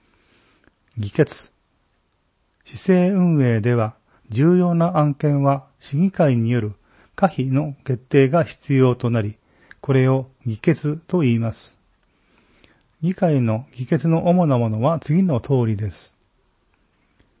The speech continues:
一、条例を定めたり改正すること。二、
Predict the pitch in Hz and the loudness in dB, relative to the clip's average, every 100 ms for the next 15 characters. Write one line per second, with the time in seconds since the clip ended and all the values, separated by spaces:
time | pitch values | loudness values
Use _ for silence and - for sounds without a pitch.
0 | _ - 135 - 160 165 _ _ _ _ | _ -6 -6 -4 -6 -6 _ _ _ _
1 | _ 113 151 180 175 170 165 151 151 165 | _ -2 0 0 0 0 0 0 2 2
2 | 147 127 113 117 - _ - 165 - 156 | 0 0 -2 -4 -10 _ -2 -2 0 2
3 | 143 - 123 113 113 - 117 - _ _ | 2 0 -4 -4 -8 -6 -6 -8 _ _
4 | _ _ _ _ _ _ _ _ - 147 | _ _ _ _ _ _ _ _ -4 -2
5 | 139 | -2